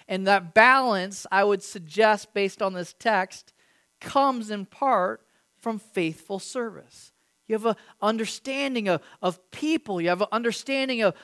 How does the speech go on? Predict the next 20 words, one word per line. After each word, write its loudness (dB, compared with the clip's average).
of, 2
of, 2
of 2
grace, 4
of 0
forgiveness. -4
There's -4
more -2
patience -6
because -2
you're -4
like, 0
"Man, -6
I've, -6
I've -4
walked -4
down 0
that -2
road. 6
I've, 2